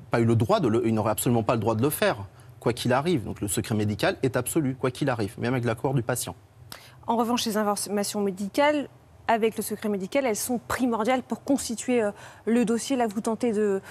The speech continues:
Speaker 2: de constituer pour chacune des familles, avec, euh, un médecin, justement, l'aide du docteur Charles Legrand. Il faut que là, les familles puissent vous livrer, vous donner ces informations qui sont primordiales.
Speaker 1: Tout à fait. Il est nécessaire, indispensable qu'un,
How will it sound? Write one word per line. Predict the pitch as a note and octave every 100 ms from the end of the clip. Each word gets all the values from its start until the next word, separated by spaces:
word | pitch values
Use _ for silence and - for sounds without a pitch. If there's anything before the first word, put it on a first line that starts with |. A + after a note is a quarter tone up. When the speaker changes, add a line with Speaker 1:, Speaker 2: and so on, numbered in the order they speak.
| -
Speaker 2:
de | G3+
constituer | G#3+ G#3+ G#3+
pour | A#3 G#3+
chacune | A#3 A3 A3
des | G#3+
familles, | A3 A#3+ C4
avec, | - G#3+ A3+
euh, | A3 G3 F#3+ - - G3
un |
médecin, | A3 A#3 B3+ A#3+
justement, | G#3+ A#3+ B3+
l'aide | A3+
du | F#3+
docteur | G#3+ G#3+ A#3 A3 G3+
Charles | G#3 A#3 A3 A3
Legrand. | A3+ A3+ A3 C4
Il | B3
faut | - B3+
que | A#3+
là, | A3
les | A3
familles | G#3 - G#3+ A3+ A3+ - - - -
puissent | A#3 A3+
vous | G#3+
livrer, | G#3+ G#3 A3+
vous | A#3 A3
donner | G3+ G#3+
ces | G#3+ - G#3+
informations | G#3+ G#3 G#3 G#3 - A3
qui | -
sont | G#3
primordiales. | - A3 G3+ G#3 A#3 - -
Speaker 1:
Tout | D3
à | D#3
fait. | - E3
Il | A#2+
est | A2
nécessaire, | A2 A2+ - - C#3+ C3
indispensable | G#2 - A#2+ - D3
qu'un, | - A2+ G#2+